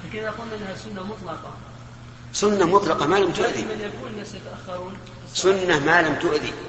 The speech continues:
Speaker 2: كثير من السنن تقيد بهذا، ما لم تؤذي أحد. ثم أعلم أيضًا هناك فرق بين أن يكون الأصوات كلها مختلطة، كلهم رافعوا أصوات-، رافعوا أصواتهم،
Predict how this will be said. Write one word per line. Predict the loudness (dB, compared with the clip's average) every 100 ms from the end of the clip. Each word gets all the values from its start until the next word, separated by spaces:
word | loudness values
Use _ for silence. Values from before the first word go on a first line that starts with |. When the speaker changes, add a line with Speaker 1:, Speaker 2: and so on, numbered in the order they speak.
| -10 -12 -10
Speaker 2:
كثير | 0 4 4
من | 4
السنن | 4 4 4
تقيد | 4 4 4 4
بهذا، | 2 2 0 -6 -10 -12 -12 -14 -14 -14 -16 -16 -16 -16 -16 -12 2
ما | 4 4
لم | 4
تؤذي | 2 2
أحد. | 0 -2 -8 -10 -12 -12 -14 -16 -16 -16 -16 -16 -16 -16 -4
ثم | 4 8 8
أعلم | 10 8 8
أيضًا | 8 8
هناك | 8 8 6
فرق | 4 4 4 0 -6 -8 -8 -10 -12 0 10
بين | 12 12
أن | 8 6
يكون | 4 2 2 2
الأصوات | 2 -2 -2 0 2 2 0
كلها | 0 2
مختلطة، | 0 -2 0 -2 -2 -8 -10 -14 -14 -14 -16 -16 -16 -16 -16 -16 -16 2
كلهم | 6 8 8
رافعوا | 6 4 2
أصوات-، | 2 0 -2 -2
رافعوا | -2 0 -2 0 2
أصواتهم، | 2 2 0 0 -4